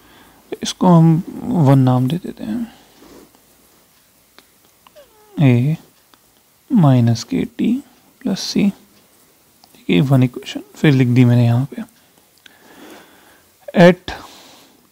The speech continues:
time t is equals to zero, मतलब जब reaction शुरू ही नहीं हुई थी, ठीक है, at time t is equals to zero, तो जो क-, ए थी, जो concentration of A होगा वो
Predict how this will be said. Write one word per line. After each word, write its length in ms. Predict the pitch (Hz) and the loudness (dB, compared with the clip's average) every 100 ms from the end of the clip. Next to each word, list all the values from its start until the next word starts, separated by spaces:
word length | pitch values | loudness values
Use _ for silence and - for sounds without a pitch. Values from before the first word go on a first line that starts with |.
| _ - | _ -2
time 460 | 147 131 120 127 165 - _ _ _ _ _ _ _ _ _ _ _ _ - | 2 4 4 0 -2 -8 _ _ _ _ _ _ _ _ _ _ _ _ 2
t 60 | 165 170 185 - - - | 4 4 2 -4 -8 0
is 160 | 135 | 2
equals 360 | 139 139 156 - | 2 0 -6 -8
to 140 | - 147 | -4 0
zero, 260 | 139 135 | 2 4
मतलब 360 | 127 135 190 160 | 2 0 -2 2
जब 200 | 160 143 | 2 2
reaction 400 | 135 127 - 175 | 2 0 0 -2
शुरू 320 | - 160 151 | 2 4 4
ही 100 | 180 | 4
नहीं 220 | 180 156 131 | 4 2 2
हुई 160 | 120 117 | 2 -2
थी, 180 | 151 123 _ _ _ _ _ _ _ - | -6 -12 _ _ _ _ _ _ _ -6
ठीक 140 | - | -2
है, 140 | 214 175 | 0 0
at 60 | |
time 240 | 156 147 143 | 2 2 4
t 180 | 147 139 | 4 4
is 80 | 135 | 2
equals 260 | 127 135 | 0 -4
to 120 | - | -4
zero, 320 | 123 135 147 220 - - - - - - | 2 4 4 2 -6 -20 -20 -20 -20 -6
तो 80 | 160 | -2
जो 180 | 143 - _ _ _ - | -2 -4 _ _ _ -8
क-, 180 | - 277 - _ _ _ _ _ | -2 -4 -4 _ _ _ _ _
ए 220 | - 156 175 | 2 4 4
थी, 440 | - 139 123 131 185 - _ _ _ - _ | 0 0 2 2 -2 -6 _ _ _ -20 _
जो 100 | 165 151 _ _ - - | -6 -6 _ _ -14 -8
concentration 600 | - 139 127 147 151 - 151 | 0 2 4 2 2 0 0
of 140 | 156 | 2
A 120 | 170 156 | 2 4
होगा 240 | 139 127 | 4 4
वो 140 | 131 | 2